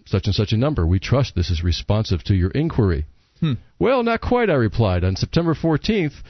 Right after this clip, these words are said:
Speaker 1: "Dear customer assistance, thank you for your letter. You write that the dollar is a currency bill. Does that mean it's an I O U? An I O U for what? You say it's a monetary unit. A unit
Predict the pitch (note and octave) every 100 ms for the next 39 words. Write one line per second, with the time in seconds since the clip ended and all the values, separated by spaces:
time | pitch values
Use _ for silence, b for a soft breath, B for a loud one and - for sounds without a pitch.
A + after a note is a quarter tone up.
0 | b - E3 G3 D3 B2 _ _ _ -
1 | E3 D#3+ C#3+ B2+ G#3+ - F#2 - - G2+
2 | - A#2+ C#3+ D3+ E3+ G3+ E2 D#2 _ b
3 | b b b G#2 A#2+ E3+ - A2 E2+ A2
4 | D#3 A2+ F2+ F2+ - C4 B3 B2 E2+ E2+
5 | - - _ b b G2 A2+ A2+ A#2 A#2
6 | - G#2 - - G2+ F#2 G2+ G2 G2 B2
7 | A#3+ A#3+ _ _ _ _ A2+ B2 C#3+ D3
8 | D3+ - D3+ G3+ G3+ - - _ _ _
9 | _ _ A2 G#2+ D3 D3 B2+ - G2+ A2
10 | B2 D3 A2+ G#2 A#2+ A3 A2 F#2+ A#2 A#2+